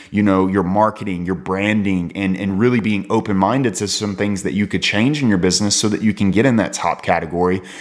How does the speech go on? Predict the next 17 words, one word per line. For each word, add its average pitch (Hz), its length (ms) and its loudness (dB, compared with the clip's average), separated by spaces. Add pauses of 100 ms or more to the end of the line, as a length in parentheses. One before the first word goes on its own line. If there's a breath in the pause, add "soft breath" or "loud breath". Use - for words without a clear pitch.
(260 loud breath)
then 135 140 4
you're 143 120 4
gonna 170 140 2
get - 200 -2
caught 139 320 0
up 165 160 -2
in 127 120 -2
that 98 160 0
mix, 113 440 -2
that 98 160 -2
jumble 113 560 0
of 95 140 -2
people 104 260 -2
starting, 117 720 -2
and 120 140 -6
you 156 80 -2
wanna, 180 200 0